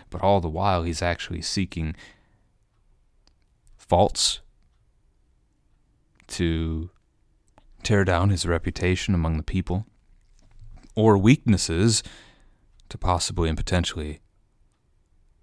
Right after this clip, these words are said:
attack. His heart gathers iniquity. He is not there for good purpose. He is there to seek to destroy and harm. And so he goes out and he tells it abroad. Again, the reputation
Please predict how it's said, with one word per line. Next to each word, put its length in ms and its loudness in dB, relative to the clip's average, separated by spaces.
attack. 640 -8
His 220 -6
heart 320 -2
gathers 640 -8
iniquity. 520 -8
He 200 -8
is 140 -6
not 400 -4
there 320 0
for 160 -10
good 280 -12
purpose. 360 -6
He 120 -4
is 120 -6
there 220 -2
to 100 -6
seek 300 -6
to 100 -10
destroy 540 -4
and 160 -4
harm. 440 -2
And 120 -6
so 160 -4
he 80 -4
goes 260 0
out 220 2
and 100 0
he 60 -2
tells 320 -2
it 80 -4
abroad. 340 2
Again, 300 -6
the 240 -10
reputation 880 -4